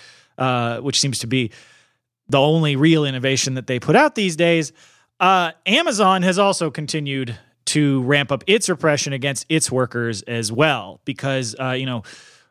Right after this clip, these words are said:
uh, Justine Medina, who we've talked about before, one of the organizers who was involved on the ground with, uh, you know, forming the A L U and, and having their,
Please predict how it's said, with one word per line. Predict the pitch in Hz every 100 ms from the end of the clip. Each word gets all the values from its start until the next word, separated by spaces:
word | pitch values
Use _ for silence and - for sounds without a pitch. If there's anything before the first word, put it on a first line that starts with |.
| -
uh, | 127 123
Justine | 147 - 175
Medina, | 151 156 180 170
who | 147
we've | 147 143
talked | 147 143
about | 143 139 139
before, | 135 - 147 143 139
one | 135
of | 131
the | 120
organizers | 147 151 143 139 131 135
who | 123
was | 127 120
involved | 120 123 123 123
on | 117
the |
ground | 113 202 214 202
with, | 156
uh, | 156 151 135 123
you | 127
know, | 117
forming | - 147 147 139
the | 127
A | 127 123
L | 117
U | 123 175 190 160
and, | 117
and | 120 120
having | 127 123
their, | 120 113 110